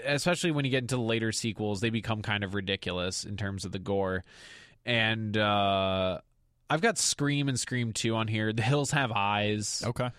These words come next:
Speaker 1: Uh, the
Speaker 2: The
Speaker 1: original.
Speaker 2: original?
Speaker 1: Yeah, the
Speaker 2: Yeah.
Speaker 1: original Hills Have Eyes. Um,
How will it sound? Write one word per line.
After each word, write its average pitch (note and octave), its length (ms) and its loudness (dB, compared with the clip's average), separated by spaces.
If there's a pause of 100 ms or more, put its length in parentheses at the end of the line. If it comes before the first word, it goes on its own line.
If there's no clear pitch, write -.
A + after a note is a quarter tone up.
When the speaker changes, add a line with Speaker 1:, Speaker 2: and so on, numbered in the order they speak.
(220)
Speaker 1:
Uh, G#2 160 0
the G#2 120 -2
Speaker 2:
The A2 80 4
Speaker 1:
original. A#2 380 0
Speaker 2:
original? A#2+ 80 -6
Speaker 1:
Yeah, A#2+ 160 2
the A2+ 80 0
Speaker 2:
Yeah. A2+ 60 2
Speaker 1:
original A#2 240 0
Hills A2+ 180 0
Have G#2+ 160 0
Eyes. G2+ 360 0 (600)
Um, B2 840 2